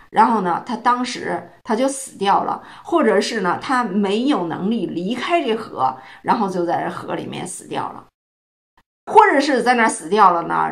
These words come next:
然后就待在河里面，或者是呢，没有能力，然后倒在河里面，没准儿呛死了，或者是淹死了，或者是慢慢的就死了，然后在河里面。那另外的一个可能性呢，就是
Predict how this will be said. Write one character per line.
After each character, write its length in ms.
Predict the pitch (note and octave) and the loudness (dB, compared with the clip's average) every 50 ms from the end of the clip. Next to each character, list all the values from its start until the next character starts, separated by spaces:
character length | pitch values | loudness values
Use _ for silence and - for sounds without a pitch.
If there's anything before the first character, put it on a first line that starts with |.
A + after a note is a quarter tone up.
| D#3 D#3 | -2 0
然 160 | E3+ E3 G3 | 0 0 0
后 300 | A3 G3 F3+ - - - | 0 0 0 -2 -4 -6
就 320 | - - G3 F3 C3+ - - - - | -4 -2 -2 -2 -2 -4 -8 0 2
待 220 | A3 G#3 F#3+ F#3+ | 4 4 4 2
在 180 | F#3 D3+ D#3 F3 | 0 -2 -2 -4
河 220 | - - D#3 E3 | -6 -6 -6 -6
里 80 | E3 D#3 | -6 -6
面， 200 | D#3+ D#3 D#3+ G#3+ | -6 -4 -4 -4
或 300 | - - G4+ G4 E4+ A#3 | 4 4 6 6 6 6
者 220 | G3 F#3 E3+ F3+ | 4 2 0 0
是 220 | F#3 - C4+ A3 | 0 -2 -2 -2
呢， 140 | - D#3+ D#3+ | 0 0 -2
没 180 | D#3+ F3 F#3 A3+ | -2 -2 -2 0
有 140 | C#4+ C4+ F#3 | 0 0 0
能 280 | E3+ D#3+ E3 G3+ B3 | -2 -4 -2 -2 -2
力， 260 | C#4 B3+ F#3 - - - - - | 0 -2 -2 -6 -10 -14 -20 -8
然 160 | - E3+ G#3 | -2 0 0
后 80 | A#3 G3+ | 0 2
倒 240 | - - E3+ - - | 2 4 2 2 4
在 160 | G3+ A3+ G#3+ | 2 0 0
河 200 | - - D#3 E3+ | 0 -4 -6 -6
里 120 | F3 - | -6 -6
面， 180 | D#3+ D#3 C#3+ D#3+ | -6 -6 -8 -8
没 140 | E3 E3 F#3+ | -6 -6 -4
准 160 | A3 G#3 - | -4 -4 -4
儿 20 | |
呛 360 | - - - - B3 F#3 D#3+ D#3+ | -6 -10 -8 -6 -6 -6 -6 -6
死 160 | - - - | -10 -12 -10
了， 200 | - B2 B2+ C#3+ | -6 -6 -6 -6
或 180 | - F#3 E3+ | -4 -6 -6
者 200 | - - D#3+ E3 | -6 -6 -8 -8
是 260 | F3+ - F3+ C3 - - - - | -6 -6 -6 -6 -8 -8 -10 -4
淹 260 | G3 A3 G#3+ G3+ G#3 | -2 -2 -2 -2 -2
死 140 | G#3 - C#3 | -6 -6 -6
了， 260 | A#2 G#2+ G2 - - - - - | -2 -2 -2 -2 -6 -12 -18 -4
或 140 | - C#3+ D3+ | 0 2 2
者 100 | E3 F3 | 2 2
是 180 | F#3 F#3+ D3+ D3+ | 0 -2 -4 -6
慢 220 | D3 F3+ F3 D3+ | -2 -2 -2 -2
慢 180 | E3 D#3+ D#3+ D#3+ | -2 -4 -6 -6
的 80 | D#3 | -8
就 160 | - F3 E3+ F3+ | -8 -8 -8 -8
死 240 | F3 - - - - | -8 -12 -16 -16 -12
了， 240 | - - - - - - - - - - | -8 -8 -8 -8 -10 -16 -20 -20 -18 -10
然 120 | - F#3 | -8 -8
后 100 | G3 D3+ | -8 -8
在 280 | D3 D#3 D#3+ D3+ - - | -8 -8 -8 -8 -8 -10
河 240 | - - - - - | -12 -14 -14 -14 -12
里 160 | - - - | -12 -12 -14
面。 180 | - - - - _ _ _ _ _ _ _ - - - - | -14 -20 -20 -20 _ _ _ _ _ _ _ -20 -20 -14 -2
那 180 | C#4+ E4+ F4+ F4+ | 2 4 4 4
另 200 | G4 G#4 G4 F#4+ | 4 4 6 8
外 220 | G4+ G#4 F4+ C4+ | 8 8 8 6
的 300 | B3+ A3+ G3 D#3 - - - | 4 2 4 2 0 -2 -4
一 120 | F#3+ A3+ G#3 | -6 -4 0
个 260 | A3+ B3 A3 G3+ G3+ | 2 4 4 4 2
可 200 | - - - G3+ | 0 -4 -4 -4
能 220 | E3+ E3 F3 G3+ A#3 | -2 -2 -2 -2 -2
性 300 | A#3 - D#4+ C#4 A3+ G3+ | -2 -4 -4 -2 -2 0
呢， 220 | F#3+ F3+ F3+ F#3 | 0 0 0 0
就 240 | F#3 C4+ A3+ F#3+ G3 | -2 -2 0 0 0
是 440 | F#3 - - - A3+ F#3 B2+ - | -2 -4 -4 -4 -4 -4 -4 -6